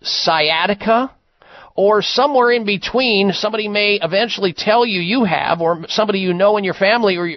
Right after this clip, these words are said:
somebody you care about is diagnosed with peripheral neuropathy, or somebody says you have neuralgia, or you have shingles, or you have this funny, weird, strange, and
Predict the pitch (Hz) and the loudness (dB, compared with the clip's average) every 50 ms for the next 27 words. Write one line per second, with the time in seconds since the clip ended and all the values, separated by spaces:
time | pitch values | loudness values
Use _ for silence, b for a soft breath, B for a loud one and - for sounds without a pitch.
0 | - - - 208 202 202 196 175 156 - - 208 220 262 254 185 156 147 156 160 | -12 -4 -4 -2 -2 0 0 -2 -2 -2 -2 0 2 2 2 2 2 2 2 0
1 | B B B B B B B B - 180 175 - - 185 190 202 226 208 202 202 | B B B B B B B B -2 0 0 2 2 2 2 4 2 2 2 2
2 | 202 202 196 - - 185 185 180 170 160 - - _ _ _ _ _ _ _ _ | 4 2 2 0 -2 -2 2 2 2 2 0 -6 _ _ _ _ _ _ _ _
3 | _ _ _ _ _ - - - 185 196 214 226 220 - - 214 208 208 214 214 | _ _ _ _ _ -8 -4 0 2 4 4 2 2 2 2 4 4 6 4 4
4 | - - 147 147 151 147 139 147 170 185 220 - 214 226 208 233 233 226 226 233 | 0 -2 -4 0 2 2 4 4 4 2 2 2 0 -2 0 0 -2 -2 -2 -2
5 | 240 214 b b b b b b b 160 156 151 - 220 233 226 208 180 - 220 | -4 -8 b b b b b b b -2 -2 0 2 2 2 2 0 2 2 2
6 | 214 208 165 170 190 175 156 185 196 196 180 165 139 143 135 127 151 190 220 226 | 2 2 2 2 2 2 2 2 0 0 0 0 0 2 2 4 4 4 4 4
7 | 233 233 202 208 233 226 226 226 - - 147 156 160 156 156 165 156 151 - - | 4 2 2 2 2 2 2 2 0 0 -2 0 0 2 2 2 0 2 0 0
8 | 240 247 247 247 240 240 233 233 240 226 - - 139 147 156 156 151 160 170 170 | 2 2 2 4 4 4 6 4 4 2 -2 -4 -4 -4 -2 -2 -2 -2 0 0
9 | 160 156 147 156 - - - - - - - - - - _ _ - - 214 233 | 0 0 -2 -4 -6 -6 -6 -6 -10 -10 -12 -14 -16 -20 _ _ -6 -2 -2 0
10 | 240 233 240 240 226 - - 143 175 208 220 233 233 233 202 202 - b b b | 2 0 0 -2 -4 -6 -6 -4 -2 0 0 2 0 0 0 -4 -8 b b b
11 | b b b b b b - - - - 190 214 220 220 226 226 226 220 - - | b b b b b b -12 -10 -8 -2 0 2 2 4 4 2 2 0 -2 -4
12 | 165 160 156 160 160 151 | -4 -2 -2 -2 -2 -6